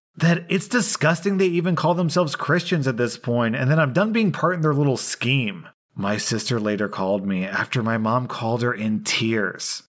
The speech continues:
My sister's torn. On the one side, she gets me. She's already gone minimal contact with my parents. On the other hand, what I did solved nothing, but it did hurt my parents.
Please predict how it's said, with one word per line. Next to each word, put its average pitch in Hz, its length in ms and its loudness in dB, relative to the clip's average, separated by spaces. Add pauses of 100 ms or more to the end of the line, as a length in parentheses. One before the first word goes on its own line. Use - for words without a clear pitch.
(100)
My 147 160 2
sister's 139 480 0
torn. 90 680 -4
On 143 120 2
the 143 80 4
one 165 200 2
side, 139 260 0
she 117 140 -4
gets 95 320 -4
me. 85 380 -6
She's 104 260 -2
already 113 320 0
gone 101 340 0
minimal 98 360 0
contact 98 480 -2
with 95 100 -6
my 92 160 0
parents. 90 640 -4 (260)
On 98 200 -2
the 95 120 0
other 104 200 0
hand, 85 440 -4
what 95 300 -2
I 135 140 2
did 123 300 -2
solved 104 440 -2
nothing, 120 640 0
but 107 200 -2
it 98 120 -2
did 101 200 -2
hurt 107 180 -2
my 92 140 -2
parents. 92 720 -4